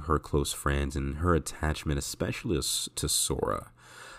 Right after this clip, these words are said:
I think this part of the game, this prologue, if you will, really does a very good job at establishing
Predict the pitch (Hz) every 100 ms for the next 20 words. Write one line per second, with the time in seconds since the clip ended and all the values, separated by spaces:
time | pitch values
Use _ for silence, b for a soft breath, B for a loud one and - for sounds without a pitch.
0 | B 95 87 110 101 92 - - 90 -
1 | - 85 78 78 76 76 73 69 - 87
2 | - - 92 80 76 65 76 71 69 67
3 | 67 73 92 113 107 82 80 76 64 71
4 | 73 73 71 71 71 67 69 67 - -
5 | 69 - - - - 71 69 71 - 71
6 | 67 67